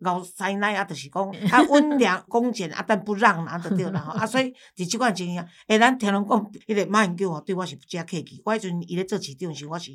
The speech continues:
Speaker 1: 妇权会，台北妇权，
Speaker 2: 嗯，嗯。
Speaker 1: 台北妇权会。啊，伊一摆来咧开会时阵吼，阮咧开会时阵，啊，伊吼咧收警假啦。嘿，啊，当，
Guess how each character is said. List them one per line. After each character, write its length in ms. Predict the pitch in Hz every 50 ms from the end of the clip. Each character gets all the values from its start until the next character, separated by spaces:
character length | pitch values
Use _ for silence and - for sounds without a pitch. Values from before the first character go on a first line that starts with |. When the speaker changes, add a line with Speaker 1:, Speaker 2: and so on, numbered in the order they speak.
| 139 143 -
Speaker 1:
妇 160 | - 196 165
权 240 | - 156 151 147 156
会， 100 | 151 143
台 120 | - 151
北 120 | 151 - 143 208 196
妇 160 | 190 185 180
权， 160 | 170 160 156 -
Speaker 2:
嗯， 80 | 185 190
嗯。 20 |
Speaker 1:
台 80 | 185 180
北 160 | 165 143 143
妇 120 | 147 175 165
权 240 | 170 139 143 139
会。 220 | 139 160 151 - _ _ _ _ _ _ _
啊， 100 | - 226
伊 100 | 240 220
一 120 | 202 - 180
摆 160 | - 208 208
来 140 | 196 175 180
咧 100 | 196 190
开 180 | 202 - 165 156
会 180 | 147 156 156 151
时 160 | 135 147 147
阵 220 | - 160 147 147
吼， 240 | 147 147 143 - - _ _ _ _
阮 120 | - 208 208
咧 80 | 220
开 180 | 214 220 180 170
会 160 | 165 170 165
时 160 | 151 - 156
阵， 160 | 147 151 156 - - -
啊， 100 | - 214 -
伊 180 | - 202 180 180
吼 240 | 156 147 139 - _ _ _ _
咧 100 | - 202
收 240 | 196 202 - 165 156
警 300 | - - 165 165 160 147
假 120 | - 156
啦。 180 | 143 - - - _ _ _ _ -
嘿， 200 | - 185 180 151
啊， 200 | 147 - - 320
当， 160 | - 233 233